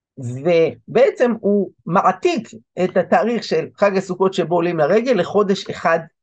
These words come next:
אה, קדימה, שזה יהיה החג, והוא בעצמו עולה על המזבח להקטיר.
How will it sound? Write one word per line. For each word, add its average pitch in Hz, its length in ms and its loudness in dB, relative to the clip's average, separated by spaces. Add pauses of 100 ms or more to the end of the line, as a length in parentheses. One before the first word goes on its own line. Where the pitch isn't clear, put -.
(100)
אה, 143 60 -12 (360)
קדימה, 226 460 2 (320)
שזה 170 320 0
יהיה 202 220 4
החג, 240 360 0 (460)
והוא 185 160 2
בעצמו 170 400 2
עולה 202 280 6
על 185 80 4
המזבח 135 540 0
להקטיר. 113 420 -6